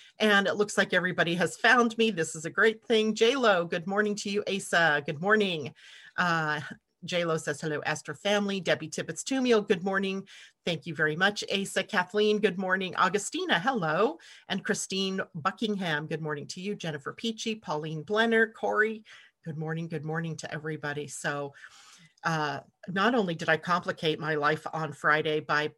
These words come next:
broadcasting to the wrong YouTube channel,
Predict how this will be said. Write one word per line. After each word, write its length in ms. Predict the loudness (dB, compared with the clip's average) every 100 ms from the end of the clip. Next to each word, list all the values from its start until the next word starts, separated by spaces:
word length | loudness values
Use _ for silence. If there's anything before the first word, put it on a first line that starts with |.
| -2
broadcasting 640 | 4 4 4 0 0 -6 -6
to 140 | -4
the 160 | -4 -2
wrong 500 | 2 6 6 4 0 -6
YouTube 440 | -6 -6 -4 -6 -4
channel, 540 | 0 2 4 2 0